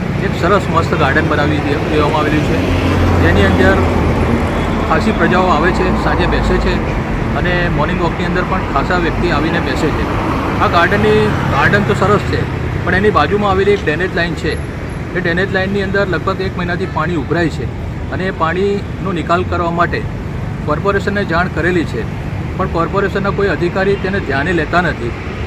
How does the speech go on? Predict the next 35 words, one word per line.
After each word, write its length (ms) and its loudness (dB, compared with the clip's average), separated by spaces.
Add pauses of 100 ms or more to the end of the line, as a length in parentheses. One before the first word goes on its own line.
(160)
અત્યારે 320 2
એવું 160 4
છે 100 0
કે 120 0
સરસ 400 -2
ગાર્ડનની 300 0
બાજુમાં 440 2
એક 240 0 (140)
નાનું 300 2
ગંદુ 380 4
તળાવ 220 4
જેવું 260 4
પણ 120 2
દેખાય 300 2
છે, 180 -2 (500)
જેની 200 2
અંદર 160 2
ઘણીવાર 460 2
પબ્લિકને 460 0
તકલીફ 420 2
પણ 120 2
થાય 200 2
છે, 160 0 (500)
અવારનવાર 500 2 (300)
ટ્રાફિક 360 2
પણ 100 0
જામ 260 2
થાય 220 2
છે. 180 0 (580)
જેથી 420 2 (360)
આ 80 4
જે 160 4
ચૂંટણી 640 4
અધિકારી 420 4
છે 260 4